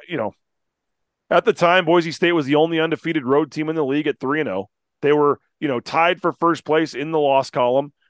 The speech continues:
Uh, they were the only team out of the top six that had a road victory at one of the other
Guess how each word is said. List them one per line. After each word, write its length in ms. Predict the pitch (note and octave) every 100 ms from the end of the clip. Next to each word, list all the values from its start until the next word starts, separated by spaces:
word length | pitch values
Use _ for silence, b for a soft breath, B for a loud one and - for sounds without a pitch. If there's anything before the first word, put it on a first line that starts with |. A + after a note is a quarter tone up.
| _ -
Uh, 360 | B2+ B2+ B2+ -
they 120 | C3+ D#3
were 120 | D3+
the 160 | D3 D#3
only 380 | E3+ G3+ G#3
team 340 | D#3+ - F#3+ F3
out 160 | E3
of 100 | D#3+
the 80 | C#3+
top 300 | B2+ D#3 D3+
six 320 | - E3+ D#3 -
that 120 | C3+
had 160 | C#3+
a 100 | C3+
road 240 | A#2 D3 D3+
victory 440 | B2 D#3+ D3 C#3
at 100 | C3
one 160 | D3 D#3
of 120 | B2
the 140 | C3+
other 340 | C#3+ E3+ C3+